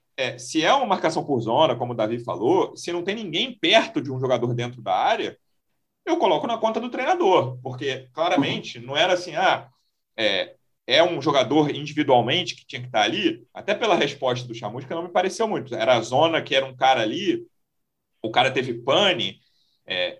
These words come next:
é, é, esse tipo de erro, e não é a primeira vez que o Botafogo erra em, em lances de bola parada defensiva,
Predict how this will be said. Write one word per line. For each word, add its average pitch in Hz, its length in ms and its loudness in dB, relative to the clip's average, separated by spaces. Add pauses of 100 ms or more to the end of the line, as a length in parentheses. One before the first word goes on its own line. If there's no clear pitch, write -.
(100)
é, 110 60 -6
é, 107 320 -2
esse 202 180 4
tipo 160 240 -8
de 127 120 2
erro, 175 120 6
e 151 60 -4
não 214 160 2
é 214 80 6
a 240 40 8
primeira 165 300 0
vez 131 220 -6
que - 100 -16
o - 20 -14
Botafogo 123 480 -4
erra 120 320 0
em, 101 140 -16
em 104 100 -16
lances 117 260 -8
de 104 80 -14
bola 107 220 0
parada 98 300 0
defensiva, 98 720 -10